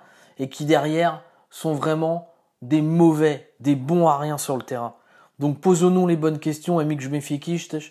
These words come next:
Il faut être derrière nori-, notre équipe, mais je pense que l'entraîneur aussi doit avoir, arriver à une réflexion et doit se poser les bonnes questions. Aujourd'hui, moi, voir un Rafa sur le banc,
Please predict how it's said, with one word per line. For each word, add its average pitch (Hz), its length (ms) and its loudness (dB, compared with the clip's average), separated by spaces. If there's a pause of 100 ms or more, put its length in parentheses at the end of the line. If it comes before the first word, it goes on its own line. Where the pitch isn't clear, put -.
(420)
Il 151 100 0
faut 185 180 6
être 165 100 8
derrière 160 300 4
nori-, 156 320 -2
notre 151 260 0
équipe, 175 400 -4 (260)
mais 147 100 -2
je - 100 -8
pense 175 200 2
que 160 100 0
l'entraîneur 156 460 0
aussi 156 260 -2
doit 156 160 4
avoir, 151 260 -2
arriver 160 340 -2
à 170 60 0
une 156 80 -4
réflexion 151 640 -4 (400)
et 139 60 -4
doit 156 160 2
se 156 80 -6
poser 156 260 -4
les 147 120 -2
bonnes 143 220 -4
questions. 139 420 -10 (240)
Aujourd'hui, 165 720 0
moi, 170 220 4
voir 160 240 2
un 156 120 0
Rafa 175 380 0
sur 165 220 -2
le 170 120 6
banc, 165 320 0